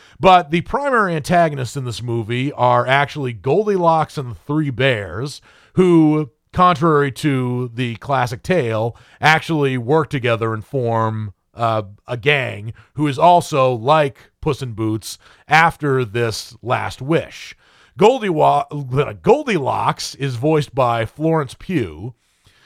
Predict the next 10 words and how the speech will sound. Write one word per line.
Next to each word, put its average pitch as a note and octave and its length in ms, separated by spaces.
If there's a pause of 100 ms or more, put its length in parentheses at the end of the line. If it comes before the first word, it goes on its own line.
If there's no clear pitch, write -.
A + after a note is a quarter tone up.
(140)
Um, C3+ 540 (180)
Papa G#3+ 340
Bear C#3 280
is B2+ 120
voiced C3 340
by A2+ 400 (800)
legendary C#3 580
actor A#2+ 400
Ray A#2 240
Winstone. A2+ 800